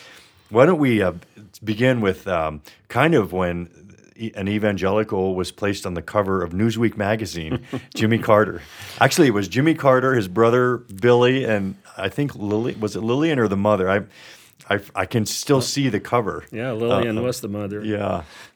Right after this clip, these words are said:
Speaker 1: And, uh, so let's talk about the, the evangelicals and Jimmy Carter. <laughs>
Speaker 2: Yeah, so, um, <clears throat> so Jimmy Carter was a Democrat.
Speaker 1: Yeah, he was.
Speaker 2: And a self-proclaimed born-again Christian.
Speaker 1: Mm-hmm.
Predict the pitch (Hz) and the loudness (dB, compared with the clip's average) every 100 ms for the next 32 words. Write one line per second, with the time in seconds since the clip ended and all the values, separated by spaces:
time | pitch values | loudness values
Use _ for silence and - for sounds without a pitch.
0 | - 98 90 90 92 87 90 - 110 101 | -8 -4 -2 -2 -2 -2 -2 0 0 0
1 | 123 156 - 175 175 110 92 90 - 92 | -2 0 0 2 2 4 4 4 0 -2
2 | 87 87 98 123 120 107 101 104 113 113 | -2 -2 -4 -2 0 0 0 0 0 0
3 | 98 95 - 95 87 113 113 - 107 117 | -2 -2 -4 -8 -4 -4 -4 -4 -2 -2
4 | 80 - - - _ - 139 208 117 95 | -4 -12 -16 -20 _ -2 0 0 -2 -4
5 | - 135 127 120 123 - - - - _ | -2 2 4 2 0 -10 -20 -20 -20 _
6 | - 110 110 104 95 95 _ _ - 160 | -4 -2 -2 -4 -6 -12 _ _ -8 -8
7 | - _ - 127 107 160 180 175 185 135 | -8 _ 0 0 2 2 2 4 4 2
8 | 107 110 104 170 135 - 82 73 - 95 | 0 -4 -4 -4 -4 -6 -10 -10 -12 -8
9 | 92 82 78 92 87 76 143 147 117 127 | -8 -8 -10 -10 -8 -2 2 2 2 -2
10 | - 131 110 - - 139 139 131 - 120 | -6 -4 -2 -2 0 0 0 -6 -4 -2
11 | 113 104 104 120 127 120 110 104 101 110 | -2 -4 -4 -2 0 0 -2 -4 -2 -2
12 | - - - - 82 78 | -4 -10 -12 -14 -12 -10